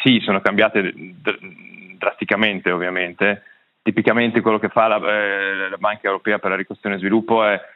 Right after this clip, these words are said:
e supportare progetti di investimento. Ad oggi supportiamo, eh, la sopravvivenza delle aziende.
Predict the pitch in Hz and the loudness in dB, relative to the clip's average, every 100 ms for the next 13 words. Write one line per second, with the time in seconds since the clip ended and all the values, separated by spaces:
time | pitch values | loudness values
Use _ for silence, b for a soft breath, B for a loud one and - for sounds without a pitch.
0 | B B - - - 107 101 110 107 98 | B B -8 -8 -4 -4 2 2 2 0
1 | 95 101 104 95 98 95 - 98 92 101 | 0 0 0 2 2 0 -2 -2 0 -2
2 | - 101 101 95 95 110 110 - - 101 | 0 2 2 0 0 2 2 0 -2 0
3 | 110 107 101 90 117 113 110 - - 90 | 2 0 -2 -2 2 2 -2 -12 -16 -6
4 | 98 - 104 98 101 101 98 - _ 101 | -6 0 0 2 2 0 -2 -6 _ -4
5 | 92 98 90 95 90 95 - - 101 95 | -2 -2 0 2 2 0 -4 -4 -2 0
6 | 92 95 80 87 87 85 87 82 78 82 | 0 -2 -2 -2 0 -2 -2 -4 -4 -6